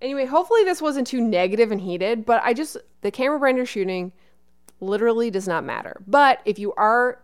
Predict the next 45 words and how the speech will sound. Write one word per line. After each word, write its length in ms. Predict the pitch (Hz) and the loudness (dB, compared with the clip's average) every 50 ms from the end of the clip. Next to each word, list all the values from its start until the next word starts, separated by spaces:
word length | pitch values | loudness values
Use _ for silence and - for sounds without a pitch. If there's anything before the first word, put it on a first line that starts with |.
| - | -14
considering 840 | - - 220 202 - - - 208 196 190 196 190 190 202 220 240 - _ _ - | -8 -6 -4 -4 -4 -4 -4 -4 -2 -2 -2 -2 -2 -4 -4 -6 -10 _ _ -14
a 60 | 220 | -12
switch, 600 | - - - - 185 160 156 - - - - - _ _ _ _ _ _ _ _ _ _ | -12 -12 -12 -8 -8 -8 -8 -8 -10 -14 -20 -20 _ _ _ _ _ _ _ _ _ _
hopefully 580 | - 233 226 226 - - 226 214 202 208 214 | -2 0 0 0 -2 -4 -2 -2 -2 -2 -2
some 180 | 208 - 220 202 | -4 -6 -6 -6
of 60 | 190 | -6
the 80 | 180 175 | -6 -8
points 280 | - - 185 185 - | -8 -8 -8 -8 -8
that 80 | - - | -10 -12
we 60 | 196 | -10
talked 260 | - - 165 175 - | -8 -8 -8 -8 -10
about 400 | 180 - 156 156 175 196 - - _ | -12 -12 -8 -8 -8 -8 -10 -12 _
from 220 | _ - 180 180 185 | _ -12 -12 -12 -12
Canon 340 | - - 165 165 170 180 190 | -12 -12 -10 -8 -6 -8 -8
to 80 | 220 | -8
Sony 420 | 208 - - 160 - 190 190 208 214 _ _ _ | -10 -10 -10 -10 -10 -10 -10 -12 -14 _ _ _
help 260 | - - 311 311 - | -2 -2 -2 0 -2
you 60 | 247 208 | -4 -4
make 180 | 185 165 - | -4 -6 -6
that 180 | 147 143 147 - | -8 -10 -12 -10
switch, 400 | - 190 175 180 - - - - - | -10 -10 -8 -8 -10 -12 -16 -14 -6
or 360 | - 339 320 254 247 254 285 262 | 0 2 4 4 4 4 2 2
vice 260 | 226 269 277 277 - | 0 0 0 0 -2
versa. 320 | - 294 320 - 226 196 | -6 -6 -6 -4 -6 -6
Maybe 260 | 202 202 196 180 214 | -4 -4 -6 -6 -8
it 80 | 208 - | -10 -10
will 80 | - 233 | -10 -10
help 180 | 247 247 - | -10 -10 -8
you 100 | 277 277 | -8 -8
stay 220 | - - - 370 370 | -6 -4 -4 -2 -2
with 140 | 359 311 | -2 -4
Canon. 320 | - - 175 156 165 170 196 | -6 -8 -12 -10 -10 -10 -8
Who 100 | 214 233 | -6 -4
knows? 380 | 247 254 220 - - 196 - _ _ _ _ _ _ _ _ _ - | -4 -4 -4 -6 -8 -12 -16 _ _ _ _ _ _ _ _ _ -4
Either 240 | 254 330 339 339 311 | -2 0 0 0 2
way, 400 | 247 208 190 185 185 180 - - | 2 2 2 2 0 -2 -6 -8
it 120 | - - 185 | -6 -2 0
doesn't 240 | 220 214 233 208 | 0 0 -2 -2
matter 180 | 147 196 196 196 | -2 -2 -2 -2
what 160 | 185 190 190 | -2 -4 -4
camera 260 | - - 185 185 185 | -6 -6 -8 -6 -6
brand 180 | 175 185 185 196 | -6 -6 -6 -6
you 40 | 202 | -8
stay 240 | - - 185 160 151 | -8 -6 -6 -6 -4
with 300 | 160 165 170 180 - | -4 -6 -6 -8 -10